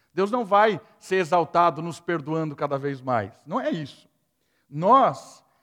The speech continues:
que morremos para o pecado, como ainda viveremos nele?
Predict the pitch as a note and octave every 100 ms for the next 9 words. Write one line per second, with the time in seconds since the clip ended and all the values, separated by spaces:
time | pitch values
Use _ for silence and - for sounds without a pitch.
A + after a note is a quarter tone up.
0 | _ G3+ G3+ G3+ D#3+ C3+ A3+ E4+ D4 G3+
1 | - F3+ E3 D3+ C#3 C3+ A2+ E3 G3+ G#3
2 | B2+ A2+ _ _ _ _ - D#4+ A4 G4+
3 | C4 A3 A#3 G#3+ E3+ F#3 F3 D#3+ E3 D3+
4 | B2 A2+ C#3 C#3 G#2+ F#2+